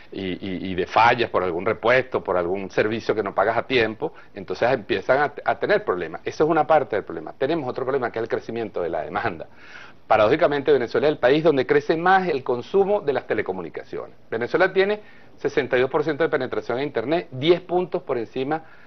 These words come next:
del promedio de América Latina, veinte puntos por encima del promedio mundial. Pero,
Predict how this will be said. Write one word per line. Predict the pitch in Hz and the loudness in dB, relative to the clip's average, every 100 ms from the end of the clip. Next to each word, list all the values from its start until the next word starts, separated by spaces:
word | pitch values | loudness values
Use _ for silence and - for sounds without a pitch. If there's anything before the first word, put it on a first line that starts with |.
| - | -6
del | 117 120 | -2 0
promedio | 113 110 131 | 2 2 2
de | |
América | 143 139 143 | 4 2 2
Latina, | 123 151 151 | 0 0 0
veinte | 120 160 170 156 | 2 2 0 -4
puntos | 151 151 151 | -4 -4 -2
por | 151 | -2
encima | 117 110 117 | -2 -2 -2
del | 143 | 0
promedio | 117 104 117 | 0 0 0
mundial. | 135 98 98 82 - - - - | 0 0 0 0 -6 -20 -20 4
Pero, | 214 170 196 | 6 8 4